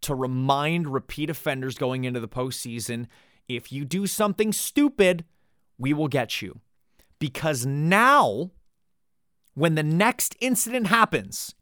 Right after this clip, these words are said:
and there will be one, what's the penalty? Even if they're a repeat offender, let's say it's Brad Marchand,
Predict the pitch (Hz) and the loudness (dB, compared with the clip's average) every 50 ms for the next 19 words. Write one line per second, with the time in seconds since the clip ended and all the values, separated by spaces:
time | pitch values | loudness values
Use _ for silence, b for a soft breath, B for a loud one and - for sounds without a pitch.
0 | - - 170 170 156 170 165 160 143 135 160 196 226 254 180 160 254 262 247 196 | -4 -2 2 2 4 6 6 4 4 4 6 6 6 6 6 6 4 4 4 4
1 | 156 104 87 82 - - _ _ _ _ _ _ _ _ _ _ _ _ _ _ | 2 0 -2 -4 -10 -16 _ _ _ _ _ _ _ _ _ _ _ _ _ _
2 | _ _ _ _ _ _ _ _ _ _ _ _ _ _ - 151 185 - - 175 | _ _ _ _ _ _ _ _ _ _ _ _ _ _ -2 -2 -2 -2 -2 -6
3 | - - 175 190 170 113 90 - _ _ _ _ _ _ _ _ _ _ _ _ | -4 -4 -2 -2 -2 -4 -6 -12 _ _ _ _ _ _ _ _ _ _ _ _
4 | _ _ _ _ _ _ _ _ _ _ _ _ _ _ _ _ - - 277 294 | _ _ _ _ _ _ _ _ _ _ _ _ _ _ _ _ -4 2 4 4
5 | 269 302 294 262 - - 254 240 240 233 233 208 - - 233 214 202 - 202 185 | 6 6 6 6 6 8 8 8 10 10 8 6 4 2 2 2 2 4 4 4
6 | 143 107 92 80 - - 202 - - 240 220 - - - 226 214 208 202 185 190 | 4 2 -4 -6 -2 0 2 4 6 4 4 4 4 6 6 8 8 8 6 6
7 | 190 175 - - 156 113 85 - - | 4 4 2 0 -4 -4 -6 -8 -14